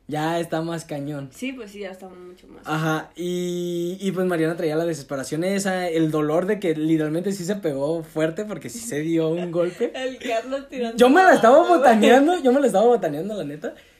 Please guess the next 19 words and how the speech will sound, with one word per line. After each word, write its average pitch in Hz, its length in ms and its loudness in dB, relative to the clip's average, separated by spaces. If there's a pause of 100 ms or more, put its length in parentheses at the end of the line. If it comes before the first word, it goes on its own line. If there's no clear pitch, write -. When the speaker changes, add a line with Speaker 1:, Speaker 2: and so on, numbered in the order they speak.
(280)
Speaker 1:
Y 180 500 -6
no 175 180 0
manches, 208 260 -4
no, 151 220 -6
fue, 160 320 -4
o 170 80 -2
sea, 165 200 -2
fue 170 200 0
la 240 80 4
historia 233 400 -2
que 135 520 -6
más 131 360 -8
me 208 80 -10
acuerdo 226 340 -8
de 185 100 -4
las 139 280 -6
últimas 180 360 -10
que 123 100 -16
tengo, 170 360 -14